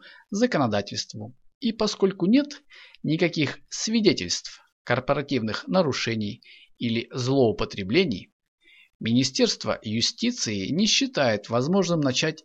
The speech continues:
официальное расследование. Я убеждена, хотя и не имею надёжных доказательств, что в ночь, когда Бенджамин Хорн неожиданно явился к Хейвардам,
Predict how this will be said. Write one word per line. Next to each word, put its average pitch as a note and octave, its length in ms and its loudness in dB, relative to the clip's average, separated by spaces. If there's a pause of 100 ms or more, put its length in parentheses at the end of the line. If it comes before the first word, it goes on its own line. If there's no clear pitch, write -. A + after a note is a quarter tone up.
официальное F#2+ 800 -4
расследование. F#2+ 800 -8 (2000)
Я A2+ 300 4
убеждена, A2+ 680 2 (480)
хотя C3 300 0
и - 180 -4
не G3+ 240 4
имею B2 480 2
надёжных B2+ 720 0
доказательств, G#2 920 -4 (240)
что - 300 -2
в F3 80 0
ночь, B2 380 0 (380)
когда B2+ 460 2
Бенджамин C#3 760 2
Хорн A#2 440 0 (240)
неожиданно E3+ 800 2
явился B2+ 760 -2
к - 180 -12
Хейвардам, C3+ 600 0